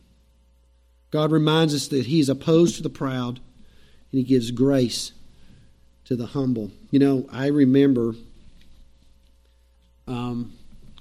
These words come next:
when I was forty, in April of two thousand, when I was forty, I started tr-, personal training. I had fourteen in-home training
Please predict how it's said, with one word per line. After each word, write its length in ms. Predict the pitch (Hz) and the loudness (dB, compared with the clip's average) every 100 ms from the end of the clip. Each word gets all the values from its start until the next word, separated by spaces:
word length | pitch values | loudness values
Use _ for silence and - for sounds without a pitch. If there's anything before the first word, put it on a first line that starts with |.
| - - _ - _ _ _ - - - | -20 -20 _ -20 _ _ _ -20 -14 0
when 200 | 143 151 | 2 2
I 140 | 160 | 0
was 260 | 170 - - | -2 -2 -6
forty, 560 | - 147 147 117 104 - - - - - - - _ - - _ _ _ _ _ _ _ - | -8 -4 -4 -4 -8 -14 -20 -20 -20 -20 -20 -20 _ -20 -20 _ _ _ _ _ _ _ -4
in 200 | 139 143 | -2 0
April 560 | 165 190 180 185 180 127 | 2 2 2 0 -2 -2
of 260 | 139 131 - | -2 -2 -2
two 240 | 202 202 | 2 2
thousand, 560 | 202 175 165 151 123 127 | 2 0 0 -2 -4 -4
when 120 | 135 | -2
I 100 | 156 | -4
was 240 | 139 - | -4 -6
forty, 640 | - 156 151 135 92 - - - - - - - _ _ _ _ _ - - - - - - - - - - - - - - | -10 -8 -4 -4 -8 -12 -20 -20 -20 -20 -20 -20 _ _ _ _ _ -20 -18 -18 -20 -20 -20 -20 -18 -16 -14 -14 -14 -16 -12
I 60 | - | -10
started 400 | 240 214 156 123 | -4 -2 0 -2
tr-, 140 | - | -8
personal 440 | - - 170 - 151 | -10 -6 -6 -4 -6
training. 400 | - 175 160 143 | -2 0 0 0
I 80 | 165 | 0
had 160 | 135 | -2
fourteen 840 | - 220 247 247 - 208 190 196 196 | -2 0 0 0 4 6 6 0 2
in-home 640 | 202 233 220 202 185 180 | 4 6 4 0 0 -2
training 640 | 175 - 165 160 123 90 | -4 -2 0 2 2 0